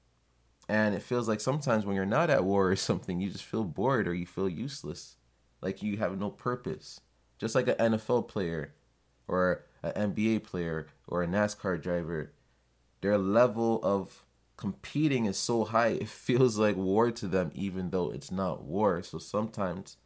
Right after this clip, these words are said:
it's hard to adjust to after all of that.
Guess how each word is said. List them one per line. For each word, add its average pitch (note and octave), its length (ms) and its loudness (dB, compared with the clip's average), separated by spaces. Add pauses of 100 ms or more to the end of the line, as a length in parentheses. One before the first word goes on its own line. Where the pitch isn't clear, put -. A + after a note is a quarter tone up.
(280)
it's - 140 -14
hard G2+ 300 0
to F#2+ 140 -4
adjust E2 640 -6 (320)
to - 240 -10
after F#2 560 -6 (320)
all D#2+ 280 -4
of D2+ 120 -12
that. - 380 -18